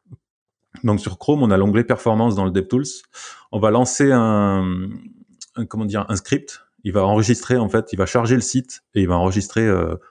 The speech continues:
tout ce qui se passe pendant qu'il charge le site. Et si on coche, euh, Core Web Vitals, en fait, il va afficher des petits, euh, indicateurs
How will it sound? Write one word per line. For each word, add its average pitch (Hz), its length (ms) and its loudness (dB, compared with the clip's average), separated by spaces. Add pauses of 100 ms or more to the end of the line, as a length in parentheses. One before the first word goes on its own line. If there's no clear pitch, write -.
tout 117 100 -6
ce - 80 -8
qui 101 100 -4
se - 60 -8
passe 101 240 -2
pendant 90 160 -2
qu'il - 100 -14
charge 90 160 -2
le 90 60 -2
site. - 240 -8 (580)
Et 98 100 2
si - 220 0
on 139 120 4
coche, - 420 0
euh, 98 200 2
Core 104 340 -2
Web 98 320 0
Vitals, 98 360 0 (280)
en 95 140 -2
fait, - 200 -8
il 101 60 -4
va 98 180 -2
afficher 117 460 -2
des 101 120 -2
petits, 127 500 -2
euh, 107 140 2
indicateurs 107 680 -2